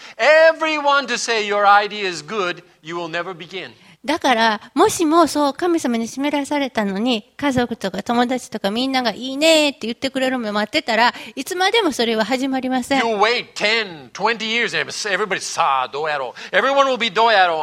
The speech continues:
Speaker 1: on you.
Speaker 2: 十年経っても二十年経っても、誰かがなんか言うんですよ、「どうかな？」って。
Speaker 1: Yeah.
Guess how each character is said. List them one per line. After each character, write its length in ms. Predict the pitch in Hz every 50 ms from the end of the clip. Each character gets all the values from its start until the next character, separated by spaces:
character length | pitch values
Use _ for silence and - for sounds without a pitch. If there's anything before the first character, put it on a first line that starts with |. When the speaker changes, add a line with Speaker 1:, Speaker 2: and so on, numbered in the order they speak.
| 147 143
Speaker 1:
on 60 | 143
you. 180 | 139 127 117 104 - _ _ _ _ _ _ _ _ _ - _ _ _ - - - _ _ _ - _ _ _ _ _ _ - - - - - _
Speaker 2:
十 220 | - 202 302 359 381
年 240 | 349 330 294 285 269
経 100 | 262 247
っ 40 |
て 120 | 247 - 254
も 80 | 240
二 160 | 240 254 277 285
十 140 | 285 285 262
年 180 | 254 240 226
経 200 | 220 214 214 -
っ 40 | _
て 120 | - 262 247
も、 200 | 226 214 233 247 - 302 - -
誰 240 | 190 240 294 403 480
か 140 | - 427 349
が 120 | 269 240
な 120 | 233 226 233
ん 60 | 233
か 160 | - 220 196
言 240 | 180 - - 269 294
う 60 | 311 294
ん 20 |
で 120 | 240 240
す 120 | 214 - 214
よ、 160 | 202 190 190
「ど 140 | 190 226 226
う 60 | 208
か 140 | - 196 190
な？」 200 | 202 196 180 170
っ 0 |
て。 300 | - _ _ - 131 - _ _ _ _ _ 127
Speaker 1:
Yeah. 440 | 120 127 131 135 135 120 107 98